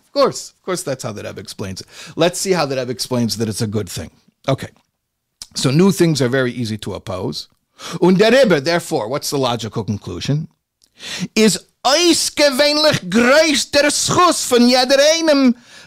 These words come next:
welcher tragt zu sein Teil zu stärken das.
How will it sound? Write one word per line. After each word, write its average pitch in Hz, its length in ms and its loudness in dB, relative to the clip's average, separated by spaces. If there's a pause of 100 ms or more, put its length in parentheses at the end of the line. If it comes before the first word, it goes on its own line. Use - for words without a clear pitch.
welcher 226 440 2
tragt 254 460 2
zu 269 220 0
sein 226 380 2
Teil 240 580 2
zu 220 180 -2
stärken 139 580 -2
das. 139 500 -4